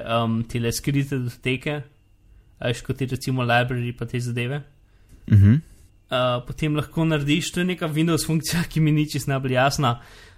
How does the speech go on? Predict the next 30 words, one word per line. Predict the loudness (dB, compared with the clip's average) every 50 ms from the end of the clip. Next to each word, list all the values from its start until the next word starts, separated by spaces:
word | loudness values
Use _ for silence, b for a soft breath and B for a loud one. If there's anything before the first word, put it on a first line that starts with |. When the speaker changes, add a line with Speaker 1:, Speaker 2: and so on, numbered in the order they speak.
| B B -8
Speaker 1:
Mislim, | -4 -2 0 0 0 0
se | 0 2
mi | 2
zdi, | 4 4
da | 4
je | 4
to | 4
na | 4 4
Windowsih, | 4 4 4 4 2 0 -2 -2 -4 -4 -6 -8 b b b b b b
da | -4 0 2 2
imaš | 4 4 2 2 0 -2 -4 -4
zmeraj | -2 0 2 2 4 4 2 2
mape | 4 4 6 6 6 6 4 2
nad | 2 2 2 4 4 2 2 0 -2 -4
datotekami, | -4 -6 -6 -6 -6 -2 -2 -2 -2 -2 -4 -2 0 0
ni | 0 0
važno, | 2 2 2 2 0 -2 -6 -6
ko | -4 -2
jih | -2 -2 -4
urediš. | -6 -6 -6 -4 -4 -4 -6 -6 -8 -12 -16 -20 -20 -20 _ _ b b b b b b b b b b b b b b b b b b -4
Speaker 2:
Tega | 2 4 6 6 6
Speaker 1:
A, | 6
Speaker 2:
sem | 6 6 6 6
jaz | 8 8
Speaker 1:
to | 6
Speaker 2:
drugače | 6 6 6 6 4 2 -2 -10
ful | -14 -8 0 4 6 8 8 8
navajen, | 8 6 4 4 4 4 4 2 2 0 0 -2
a | -2
ne. | -2 -2